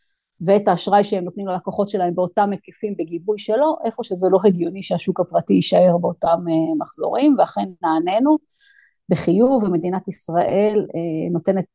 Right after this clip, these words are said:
אה, גב, אה, בצורת הסכם שנקרא הסכם טופ-אפ, הסכם כיסוי עילי,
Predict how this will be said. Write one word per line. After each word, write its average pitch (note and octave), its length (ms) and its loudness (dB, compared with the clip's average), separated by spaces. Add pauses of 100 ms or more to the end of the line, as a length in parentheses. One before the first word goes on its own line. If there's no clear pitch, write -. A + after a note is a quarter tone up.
אה, E3+ 500 -2
גב, E3+ 300 0 (300)
אה, F#3+ 340 -10
בצורת F3 400 -8
הסכם F3+ 260 -6
שנקרא F3 480 0 (460)
הסכם E3 260 -2
טופ-אפ, F3+ 360 2
הסכם F#3 260 -6
כיסוי F3 380 2
עילי, A#3 380 4